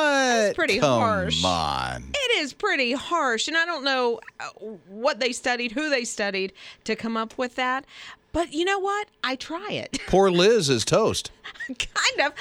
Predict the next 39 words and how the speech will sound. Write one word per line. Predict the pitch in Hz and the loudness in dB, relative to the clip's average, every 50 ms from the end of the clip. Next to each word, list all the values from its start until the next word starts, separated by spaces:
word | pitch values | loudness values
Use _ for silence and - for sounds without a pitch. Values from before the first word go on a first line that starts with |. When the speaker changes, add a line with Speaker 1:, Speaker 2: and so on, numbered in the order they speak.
| - - | -8 -2
Speaker 1:
I'm, | - - 440 508 | 0 0 0 0
like, | 427 320 269 | 0 -4 -4
wobbling | 208 160 127 147 202 226 233 262 269 269 254 | -4 -2 0 0 0 0 -2 -2 -4 -4 -4
over | 254 247 254 | -6 -6 -4
here. | 269 262 254 - - - - - - - | -4 -4 -6 -6 -8 -14 -14 -8 -2 -2
I, | 277 277 - _ - | -2 -2 -2 _ 0
I | - 285 | 0 0
can | 277 - 294 262 247 | 0 0 -4 -2 0
make | 214 196 185 - | 0 -2 0 -2
it | 208 180 - - | -2 -4 -4 -6
ten | - 208 196 190 196 | -6 -4 -4 -4 -4
seconds, | - - 185 170 175 - 208 185 180 180 - | -2 -2 -2 -2 0 -2 -4 -4 -4 -6 -6
but | - 170 190 180 | -4 -2 0 0
I | 175 175 | 0 0
do, | 180 170 190 185 175 170 165 - - | 0 -2 -2 -2 -2 -2 -2 -4 -4
I | - 190 | -4 -4
have | 185 180 - | -4 -4 -4
to | - | -6
bring | 160 175 180 175 170 | -6 -4 -4 -4 -4
myself | 160 151 147 - 127 131 - _ | -4 -6 -6 -6 -8 -10 -8 _
back. | - 151 139 120 113 - - - - - - - - _ | -4 -4 -2 -4 -6 -8 -10 -16 -20 -20 -20 -20 -16 _
You, | - 175 190 247 370 466 480 381 269 262 277 330 - _ _ _ _ _ - | -8 -4 0 0 2 2 2 0 0 -2 -4 -6 -8 _ _ _ _ _ -8
Rob, | - 185 196 180 151 143 160 196 208 240 - - - _ - | -4 0 2 2 2 2 2 0 -2 -6 -10 -14 -10 _ -2
are | - 233 233 220 - - | 0 0 0 -2 -4 -6
steady | - - - - - 311 302 330 330 311 | -8 -8 -8 -6 -4 -4 -2 -2 0 0
as | 277 247 | 0 0
a | 226 | -2
rock. | 214 208 190 - - - - - - - _ _ _ _ - _ - | -2 -2 -2 -2 -4 -4 -8 -16 -20 -20 _ _ _ _ -16 _ -2
Like, | 247 240 220 202 - - - - - - _ | 0 0 0 -2 -4 -10 -18 -20 -20 -20 _
he | _ - 208 | _ -10 -8
put | 170 - 202 180 - | -6 -6 -6 -6 -4
the | 180 | -4
leg | 175 190 226 247 254 240 | -2 0 0 0 0 0
up, | 285 349 359 349 349 - | 0 0 0 0 -2 -4
he | 220 196 | -6 -6
stood | - - 202 185 | -4 -2 -2 -2
on | 180 190 185 185 190 | 0 0 -2 -2 -4
the | 180 | -4
leg. | 196 277 330 330 320 311 302 285 294 285 | -2 -2 0 0 0 0 -2 -4 -6 -12